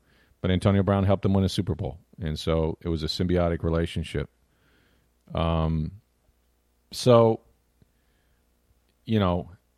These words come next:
is he upset that this went down the way it did? Yeah, he is. He is, 'cause he invested a lot of time in, in, in Antonio Brown. I mean, he was the guy who said, "Hey,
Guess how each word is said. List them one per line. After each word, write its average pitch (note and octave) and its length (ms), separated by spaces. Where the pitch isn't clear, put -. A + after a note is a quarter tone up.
is G#2+ 180
he G#2+ 120
upset A2+ 540
that G2 160
this G#2 200
went G#2+ 160
down G#2 240
the A2 80
way A2+ 180
it G#2+ 80
did? A2+ 300
Yeah, D2 240
he F#2 200
is. C#2+ 280
He D#3 200
is, A2+ 180
'cause A2 180
he C#3 140
invested B2+ 440
a A2 80
lot A2+ 160
of G#2+ 60
time A2+ 300
in, E2+ 220
in, E2 260
in E2 80
Antonio D#2+ 340
Brown. C#2+ 220
I D2 40
mean, E2+ 160
he G2 140
was G2 420
the F#2+ 120
guy F2+ 380
who E2+ 180
said, E2 380
"Hey, E2+ 360